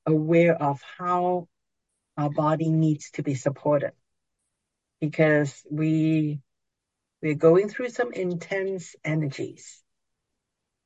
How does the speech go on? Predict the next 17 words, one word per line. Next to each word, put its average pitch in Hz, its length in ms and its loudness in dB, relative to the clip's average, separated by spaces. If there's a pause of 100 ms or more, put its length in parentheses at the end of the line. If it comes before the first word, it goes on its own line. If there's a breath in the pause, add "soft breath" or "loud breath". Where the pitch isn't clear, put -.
And, 151 560 2 (100)
um, 147 680 0
yeah, 151 220 2 (460)
so - 280 0 (2250)
that 156 180 0
would 160 160 0
be 160 220 0 (100)
my 180 460 2
suggestion. 208 880 -4
That 175 140 2
doesn't 151 320 0
mean 151 280 0
that, 127 220 0 (400)
you - 100 -20
know, - 840 -12 (420)
I'm 147 280 2
right. 143 360 0